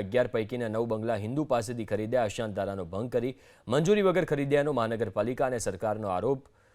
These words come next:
મહાનગરપાલિકાની મંજૂરી વિના બાંધકામમાં મૂળતઃ ફેરફાર કરી નવું સ્ટ્રક્ચર બનાવ્યાનો આરોપ છે. અરજદારે કોર્પોરેશનની કામગીરીને કાયદા વિરુદ્ધ ગણાવી છે.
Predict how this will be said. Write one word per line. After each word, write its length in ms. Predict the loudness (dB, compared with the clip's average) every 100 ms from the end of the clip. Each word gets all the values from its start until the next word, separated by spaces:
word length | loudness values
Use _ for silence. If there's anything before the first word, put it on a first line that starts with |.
| _ _ 2
મહાનગરપાલિકાની 720 | 4 6 6 6 6 6 6
મંજૂરી 340 | 4 2 2
વિના 220 | 2 2
બાંધકામમાં 920 | 4 4 4 2 4 4 6 4 2 -2
મૂળતઃ 320 | 0 2 4 4 2
ફેરફાર 380 | -2 2 2 4
કરી 240 | 2 0
નવું 240 | -2 -2
સ્ટ્રક્ચર 420 | -4 -6 -6 0 0
બનાવ્યાનો 420 | 0 -2 -2 -2
આરોપ 280 | -4 -6 -12
છે. 120 | -20 -20 _ -20 -20 0
અરજદારે 460 | 4 6 8 6
કોર્પોરેશનની 600 | 6 4 4 2 0 -2
કામગીરીને 500 | 4 4 4 0 0
કાયદા 320 | 2 4 4 2
વિરુદ્ધ 320 | 0 -4 -6
ગણાવી 340 | -6 -8 -8
છે. 180 | -10 -12